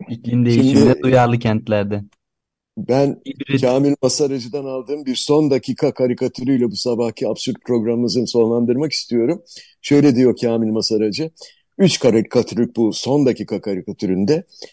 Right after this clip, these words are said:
Speaker 2: "Yapılan operasyonla çok miktarda sahte son dakika ele geçirildi." diyor. İşte son.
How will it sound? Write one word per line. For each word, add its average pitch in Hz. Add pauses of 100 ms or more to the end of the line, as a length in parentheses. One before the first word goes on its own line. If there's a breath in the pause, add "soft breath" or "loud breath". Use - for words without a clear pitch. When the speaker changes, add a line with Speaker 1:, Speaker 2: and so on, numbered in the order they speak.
(320 loud breath)
Speaker 2:
"Yapılan 147
operasyonla 147 (280)
çok -
miktarda 135
sahte 139
son 143
dakika 123
ele 107
geçirildi." 90 (600)
diyor. 67 (420)
İşte -
son. -